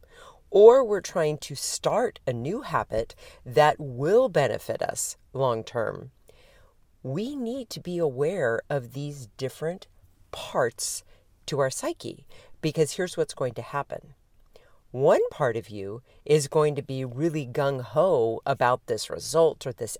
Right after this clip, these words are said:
outcome that you're dying to create. And if you're not aware of some of your other parts, they may jump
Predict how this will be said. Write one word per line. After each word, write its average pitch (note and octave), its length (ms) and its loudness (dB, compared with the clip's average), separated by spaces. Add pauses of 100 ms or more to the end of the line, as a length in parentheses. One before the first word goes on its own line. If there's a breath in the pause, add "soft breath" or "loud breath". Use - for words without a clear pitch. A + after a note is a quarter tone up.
outcome C3 560 -4
that G#2+ 180 -8
you're A#2 80 -8
dying G#2+ 300 -6
to - 120 -20
create. - 520 -6 (800 soft breath)
And D#3+ 400 6 (100)
if E3+ 260 -4
you're F#3+ 180 -4
not G3+ 340 -4 (120)
aware C4+ 800 0
of D3+ 140 -8
some E3 240 -4
of D#3+ 160 -4
your D#3 300 -2 (180)
other G3+ 400 -2 (120)
parts, - 640 -4 (480 soft breath)
they D#3+ 340 2
may D4+ 220 -2
jump C#3+ 420 -4